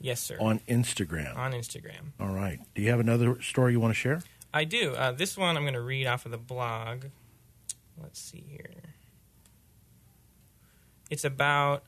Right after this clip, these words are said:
Speaker 1: um, it's about a girl that we met on Mill Avenue, um,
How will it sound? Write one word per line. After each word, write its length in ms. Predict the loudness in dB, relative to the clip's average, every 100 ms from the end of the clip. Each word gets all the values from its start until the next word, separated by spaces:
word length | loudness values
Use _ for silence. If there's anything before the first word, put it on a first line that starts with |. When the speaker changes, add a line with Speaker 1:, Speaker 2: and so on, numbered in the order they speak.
| -2
Speaker 1:
um, 640 | 0 2 0 -4 -6 -12 -10
it's 160 | -8
about 220 | 0 2 2
a 20 |
girl 580 | 2 2 4 2 0 -4 -6
that 100 | -6
we 100 | -4
met 260 | 0 0 0
on 200 | -4 -2
Mill 180 | -2 -2
Avenue, 500 | -2 -4 -6 -6 -8 -10 _ -20 -20 -20 -20 -14 -4
um, 460 | -2 -2 -4 -6